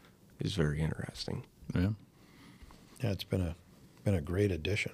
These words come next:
Speaker 3: really. The, uh, I see our, one of our newest vendors has got a nice display out there as well, is C A Technologies. And, uh, we have an upcoming episode coming up that we'll have, um,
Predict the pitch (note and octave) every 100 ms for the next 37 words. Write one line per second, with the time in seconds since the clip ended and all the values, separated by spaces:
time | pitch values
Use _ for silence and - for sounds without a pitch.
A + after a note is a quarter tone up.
0 | - E2+ F2+ F#2 - - - - - -
1 | - - - - - - - - - -
2 | - - - - F2+ E2 D#2+ D2+ C#2+ -
3 | - - - - - - - - F2+ -
4 | G2+ E2 E2+ - - G#2+ F2+ F2 F#2 A2+
5 | - F2 F#2 E2+ F#2+ E2 E2 - - -
6 | - - - - G#2 F#2 F#2 F2+ - F2+
7 | - F#2+ F2+ F2+ F#2+ F2 D#2+ F#2 G#2 F#2
8 | - G2+ E2+ E2 F2 - F#2 A2 D#2+ E2+
9 | F#2 - - - - - - - - E2
10 | D#2+ D#2+ D#2 D2+ D#2 G2+ E2 F#2 - -
11 | F2+ F2 F#2 G#2 - - F2 - F2 F2
12 | E2+ - E2 F2 F#2 D#2 G2+ E2+ D#2+